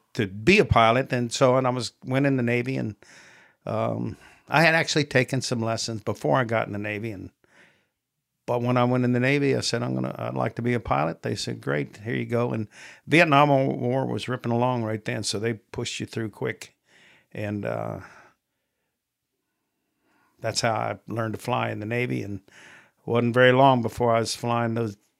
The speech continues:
jets off of aircraft carriers in <laughs> Southeast Asia,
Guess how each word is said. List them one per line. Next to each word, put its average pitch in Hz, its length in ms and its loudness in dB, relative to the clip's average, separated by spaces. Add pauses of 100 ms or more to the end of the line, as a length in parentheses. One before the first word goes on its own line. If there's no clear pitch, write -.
(280)
jets 127 360 -4
off 120 220 0
of 123 60 0
aircraft 123 460 -2
carriers 123 440 0
in - 80 -10
<laughs> - 20 -10
Southeast 123 640 0
Asia, 123 380 -2